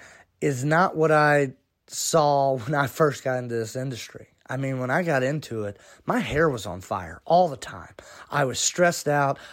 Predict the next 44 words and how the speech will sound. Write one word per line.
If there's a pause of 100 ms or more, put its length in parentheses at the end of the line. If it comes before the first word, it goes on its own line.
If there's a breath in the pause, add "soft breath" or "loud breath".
I
was
working
sixteen,
eighteen
hour
days (220 loud breath)
trying
to
catch
up
'cause
my
skills
were
not
there
to
be
max, (180)
to
be
efficient. (600 loud breath)
And
I,
I
worked
on
that. (1000 loud breath)
But (260)
whether
you're
reti-,
retired
and
you
just
want
this
as
a
part-time
gig
to